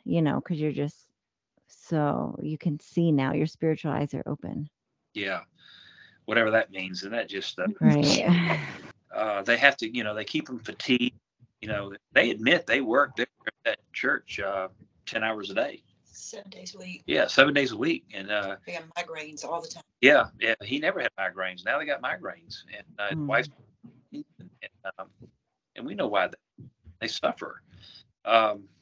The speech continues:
Speaker 2: the stress they're under. And he was the kind of guy that's gonna make a couple hundred thousand a year. He just has that ability. He's a very high I Q. He, he's age-, he's, he's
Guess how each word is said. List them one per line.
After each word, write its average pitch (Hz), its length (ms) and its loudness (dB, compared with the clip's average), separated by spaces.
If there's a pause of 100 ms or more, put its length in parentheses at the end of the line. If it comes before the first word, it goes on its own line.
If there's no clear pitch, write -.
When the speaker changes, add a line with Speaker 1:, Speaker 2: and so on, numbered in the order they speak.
(200)
Speaker 2:
the 101 80 -10
stress 143 460 2
they're 131 200 -2
under. 139 360 -2
And 95 180 -8 (840)
he 277 80 -2
was 185 120 -8
the 160 80 -8
kind 156 200 4
of 127 80 0
guy 135 300 6
that's 151 140 -14
gonna 156 160 -6
make 139 220 -2
a - 60 -10
couple 131 240 -10
hundred 123 220 -10
thousand 113 340 -4
a 110 40 -12
year. 107 300 -10
He 110 100 -16
just 107 220 -14
has 117 300 0
that 117 160 -2
ability. 107 440 -10
He's 98 220 -18
a 98 60 -16
very 110 240 -2
high 117 400 2
I 113 40 -2
Q. 117 540 -4
He, 95 520 -18
he's 107 200 -14
age-, 123 280 -2
he's, 120 320 -10
he's - 320 -10